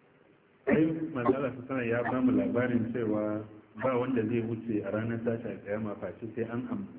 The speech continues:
tambaye shi akan kowane kwabo, akan daga ina ya samo shi. To, yanzu wannan da wanda ya karɓi dalar nan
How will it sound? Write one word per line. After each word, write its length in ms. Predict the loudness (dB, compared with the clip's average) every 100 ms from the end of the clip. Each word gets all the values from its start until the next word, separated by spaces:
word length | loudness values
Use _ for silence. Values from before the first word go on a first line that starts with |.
| -10
tambaye 400 | -6 -4 0 0
shi 60 | -2
akan 500 | -6 -8 -6 -6 -2
kowane 440 | 0 2 0 0
kwabo, 360 | -2 -2 -2 -4 -12 -20 -20 -20 _ _ _ _ -10
akan 480 | -6 -2 0 0 -2
daga 200 | -4 -4
ina 200 | -4 -4
ya 120 | -6 -6
samo 300 | -6 -6 -8
shi. 120 | -10 -16 -20 -10 0
To, 60 |
yanzu 200 | 4 6 6
wannan 340 | 4 2 4
da 60 | 4
wanda 200 | 4 4
ya 80 | 2
karɓi 300 | 0 -2 -2 0
dalar 220 | 2 2
nan 340 | 2 0 -2